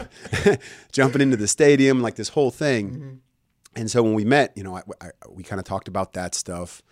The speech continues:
Speaker 1: And, you know, but we also, you know, I, more than anything, my mindset going down there was just like, "Listen, just listen to him. You know, don't be judgmental. Don't try to tell him what to do. You don't," 'cause I don't know any better than anybody else.
Speaker 2: Right.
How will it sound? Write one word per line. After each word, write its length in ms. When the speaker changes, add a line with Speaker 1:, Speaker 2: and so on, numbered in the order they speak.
Speaker 1:
And, 600
you 100
know, 220
but 100
we 160
also, 520
you 180
know, 160
I, 60
more 200
than 100
anything, 260
my 120
mindset 360
going 200
down 240
there 120
was 140
just 220
like, 160
"Listen, 440
just 200
listen 220
to 180
him. 160
You 80
know, 120
don't 220
be 80
judgmental. 680
Don't 260
try 140
to 40
tell 240
him 80
what 120
to 80
do. 480
You 200
don't," 180
'cause 120
I 100
don't 160
know 180
any 120
better 260
than 140
anybody 360
else. 300
Speaker 2:
Right. 160